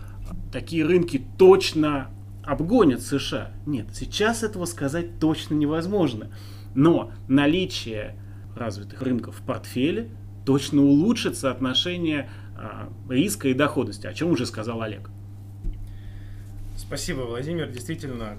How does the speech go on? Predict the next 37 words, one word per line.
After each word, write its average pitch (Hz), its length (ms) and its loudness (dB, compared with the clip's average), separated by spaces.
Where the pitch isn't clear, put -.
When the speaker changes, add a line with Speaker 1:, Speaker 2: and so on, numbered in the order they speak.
Speaker 2:
когда 127 440 -2
из - 120 0
каждого 131 400 -2
утюга 123 320 -6
говорят 117 380 -8
о 117 40 -10
том, 120 320 -8
как 113 200 -6
сильно 131 340 -6
переоценены 117 840 -8
американские 127 560 -6
акции, 123 320 -6
сложно 143 380 -4
не 131 100 -4
задуматься 123 520 -6
о 107 40 -8
дополнительной 117 600 -8
страновой 117 380 -8
диверсификации. 107 680 -10
Вопрос 202 320 -2
лишь 151 160 -8
в - 60 -14
том, 185 220 -2
как 156 320 -4
именно 147 400 -2
это 113 260 -8
сделать 139 680 -4
и 131 100 -8
какую 147 380 -6
долю 147 280 -2
в 104 80 -8
портфеле 127 360 -6
выделить 123 420 -6
на 117 60 -8
этот 110 240 -10
класс 110 200 -8
активов. 101 400 -12